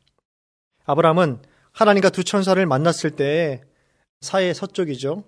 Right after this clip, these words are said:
마므레의 상수리 나무 밑에 있었습니다. 십팔 절의 모든 상황이 끝났을 때 아브라함은 다시 이 마므레의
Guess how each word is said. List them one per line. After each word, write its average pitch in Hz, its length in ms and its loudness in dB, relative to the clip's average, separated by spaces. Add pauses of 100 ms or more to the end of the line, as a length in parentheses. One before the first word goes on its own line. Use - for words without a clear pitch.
(400)
마므레의 175 440 4
상수리 190 280 -2
나무 170 220 0
밑에 165 380 0
있었습니다. 143 640 -6 (1120)
십팔 185 220 0
절의 180 160 2
모든 190 300 2
상황이 190 560 2 (280)
끝났을 220 500 0
때 165 300 -2 (280)
아브라함은 175 480 4
다시 185 480 -2 (260)
이 165 140 -6
마므레의 170 760 -4